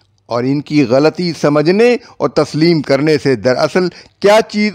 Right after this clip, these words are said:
उसे रोक रही है। एक जालिम, एक बददयानत, एक बदकिरदार,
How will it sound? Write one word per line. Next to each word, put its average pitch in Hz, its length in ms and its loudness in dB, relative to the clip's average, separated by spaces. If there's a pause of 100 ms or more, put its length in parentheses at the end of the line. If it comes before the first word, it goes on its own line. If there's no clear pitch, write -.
उसे 165 240 -2
रोक 156 340 0
रही 117 240 -4
है। 92 200 -4 (360)
एक 120 240 0 (100)
जालिम, 160 520 2 (220)
एक 127 260 -4
बददयानत, 131 800 0 (220)
एक 127 220 -2
बदकिरदार, 143 840 2